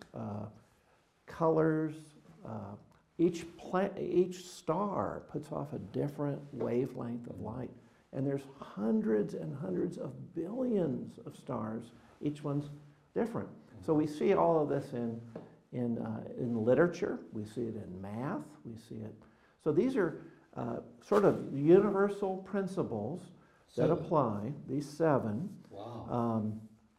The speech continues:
Speaker 1: and, uh, some more than others. Uh, and then there are other principles. Yes, remember what a principle is. It's a truth upon which depends several subordinate truths.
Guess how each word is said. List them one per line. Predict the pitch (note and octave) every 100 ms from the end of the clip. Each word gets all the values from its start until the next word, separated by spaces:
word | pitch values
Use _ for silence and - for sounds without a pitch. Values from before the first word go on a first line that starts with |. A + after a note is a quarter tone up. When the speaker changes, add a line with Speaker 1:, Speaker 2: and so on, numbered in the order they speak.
| - _ - - - -
Speaker 1:
and, | C3+ C3 C3 B2
uh, | A2+ A2
some | - E3+ E3+ F#3+ A3 A3
more | C3+ C#3+ F3+
than | A3 F#3+
others. | A#2+ G#2 G3 D4+ - - _ _ -
Uh, | A2+ A2+ A2+ - - -
and | C#3+
then | F#3 G#3
there | G#3
are | G3 F3+
other | B3+ C#4+
principles. | - D#3 C#3 D#3 G#3+ B3 - -
Yes, | C3+ G3+ G#3+ - -
remember | C#3 B2+ D#3+ G3+ G#3+
what | G#3
a | E3
principle | F#3 F3+ F3+ E3 D#3
is. | D#3 A#2 A#2 - - - - _ -
It's | C3 -
a | B2+ A#2 A2+ - - -
truth | - - A#3+ D3 A#2+ G3 - - - - _ _ _ -
upon | - - F3 G3 G3 E3+
which | E3+ E3 - -
depends | D#3+ D#3 E3 C#3 C3+ C#3 - - _ _ _ _
several | - - D#3 D#3+ D3
subordinate | - D3+ A#2+ C3+ C3+ A2+ - -
truths. | - G#2 - -